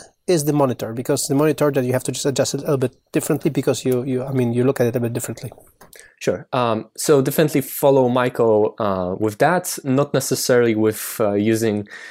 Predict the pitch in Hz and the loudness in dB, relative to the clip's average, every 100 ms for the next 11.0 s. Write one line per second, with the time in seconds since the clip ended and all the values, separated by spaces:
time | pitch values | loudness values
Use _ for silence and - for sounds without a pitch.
0 | - - _ - - 123 139 135 104 98 | -20 -20 _ -14 -4 0 2 2 0 0
1 | 95 110 104 104 110 104 113 113 - 117 | 0 0 2 2 2 2 0 -4 -4 -2
2 | 131 117 110 - - - 110 113 117 - | 0 2 0 -6 -20 -6 0 2 0 -4
3 | - 170 151 156 - _ - 139 - - | -4 0 2 2 -2 _ -6 -4 -4 -6
4 | - - - - - - - - - 190 | -8 -12 -14 -12 -6 -6 -6 -12 -4 0
5 | 185 - 190 190 151 143 151 156 - - | 2 2 2 2 2 4 4 2 -2 0
6 | 151 127 143 127 123 120 127 123 208 175 | 0 0 0 2 2 0 -2 -2 2 4
7 | 143 147 - - - 123 117 - 147 151 | 4 2 -6 -20 -4 -2 -2 -2 0 2
8 | 170 - 131 123 120 - - 113 104 104 | 2 4 4 4 2 -2 -2 0 2 0
9 | 101 - _ _ _ - - 147 135 - | -4 -8 _ _ _ -12 -4 0 0 -4
10 | - 135 120 - 170 127 113 127 - - | -6 -4 -2 2 4 4 2 0 -6 -10